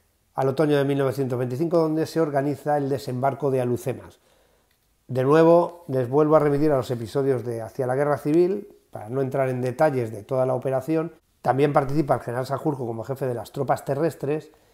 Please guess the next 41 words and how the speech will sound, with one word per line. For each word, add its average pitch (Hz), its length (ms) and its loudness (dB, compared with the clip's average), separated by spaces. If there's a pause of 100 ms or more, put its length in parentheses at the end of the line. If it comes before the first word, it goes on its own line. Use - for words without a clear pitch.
(540)
y 165 460 2 (1000)
las 139 200 -2
tropas 147 240 -2
terrestres 147 340 -4
van 135 100 0
a 135 60 -2
componer 139 380 0
de 131 100 0
dos 127 220 0
brigadas, 107 440 -6
una 131 140 0
brigada 131 440 2
de 123 100 -2
Ceuta 156 360 -2
y 139 40 0
una 131 140 0
brigada 131 260 0
en 123 100 -2
Melilla. 110 300 -8
La 104 80 -14
brigada 120 260 0
de 135 80 0
Ceuta 147 260 -4
la 131 80 -2
va 131 100 -2
a 131 100 -4
mandar 139 380 -2 (280)
el 117 140 -10
general 131 280 -4
comandante 127 360 -4
militar 135 320 -2
de 131 100 -2
Ceuta 139 240 -6
en 135 60 -4
este 131 160 -6
momento, 139 300 -4
que 139 100 -6
es - 80 -10
el 131 80 -8
general 135 340 -6
Saro 123 380 -4